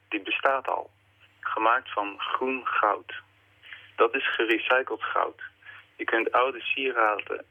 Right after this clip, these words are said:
sieraden laten omsmelten tot een nieuwe trouwring. Dat omsmelten kan nog van pas komen. Want er wordt, want er wordt weliswaar minder getrouwd,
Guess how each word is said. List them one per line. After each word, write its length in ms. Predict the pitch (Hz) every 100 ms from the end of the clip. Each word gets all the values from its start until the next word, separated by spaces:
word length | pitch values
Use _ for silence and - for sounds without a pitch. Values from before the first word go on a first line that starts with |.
| _
sieraden 580 | - - 135 120 110 101
laten 300 | 104 101 -
omsmelten 600 | 120 131 - 131 127 123
tot 220 | - 117
een 120 | 104 104
nieuwe 240 | 117 107
trouwring. 480 | - - 101 95 - - _ _ _ _ -
Dat 160 | - -
omsmelten 760 | 139 143 - 123 120 117 127 127 - _
kan 140 | - 107
nog 140 | 104
van 160 | - 101
pas 240 | 101 -
komen. 340 | - 82 82 - - - - - _ _ _
Want 180 | 110 107
er 80 | 110
wordt, 200 | 107 - _ - -
want 240 | - 113 110
er 60 |
wordt 300 | 104 104 104
weliswaar 580 | 98 117 110 - 98 95
minder 300 | 104 120 110
getrouwd, 500 | - - 101 110 147